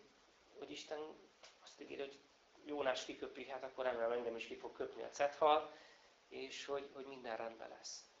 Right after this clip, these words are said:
Ugye ez volt az az ígéret, amit Isten adott. Jónáson keresztül, ö, Jobb könyvén keresztül, és hát ebbe kapaszkodtam. Ez az, amiben így bíztam.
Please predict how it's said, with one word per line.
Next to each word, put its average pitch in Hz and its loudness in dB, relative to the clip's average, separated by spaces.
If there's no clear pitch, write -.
Ugye 151 2
ez 160 6
volt 147 6
az 135 -2
az 139 -2
ígéret, 127 -6
amit 120 -10
Isten - -6
adott. - -2
Jónáson 160 4
keresztül, 151 -4
ö, 113 -2
Jobb 151 4
könyvén 151 4
keresztül, 160 -4
és - -6
hát - -6
ebbe - -2
kapaszkodtam. - -4
Ez 139 4
az, 135 0
amiben 131 2
így 127 -6
bíztam. 110 -8